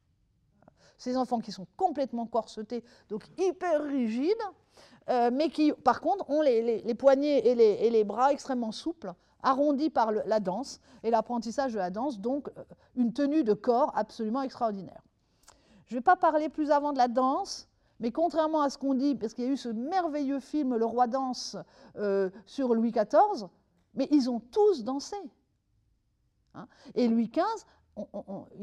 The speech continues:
on, on, on dit qu'il aimait pas la danse, c'est pas vrai. Hein ? On, c'est, c'est, bon,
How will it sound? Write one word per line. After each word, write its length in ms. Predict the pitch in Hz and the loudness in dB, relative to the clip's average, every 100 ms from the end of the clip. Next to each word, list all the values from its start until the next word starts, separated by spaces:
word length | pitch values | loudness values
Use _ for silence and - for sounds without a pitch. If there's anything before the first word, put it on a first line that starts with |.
| - | -8
on, 120 | 220 208 | -8 -4
on, 160 | 220 - | -6 -2
on 140 | 233 | 0
dit 220 | 226 370 | 4 2
qu'il 180 | - 214 | 2 2
aimait 160 | 196 175 | 2 2
pas 160 | 151 | 0
la 80 | 233 | 2
danse, 140 | 427 | 0
c'est 140 | - 208 | 0 0
pas 220 | 269 277 | 6 6
vrai. 180 | 311 403 403 262 _ _ _ _ _ _ _ | 6 0 -2 -6 _ _ _ _ _ _ _
Hein ? 140 | 117 208 _ 262 | -18 -18 _ -16
On, 300 | - 196 208 196 - - | -8 -6 -6 -10 -18 -18
c'est, 200 | 165 - | -18 -16
c'est, 360 | - - - - 139 | -14 -12 -14 -14 -8
bon, 200 | 220 | -6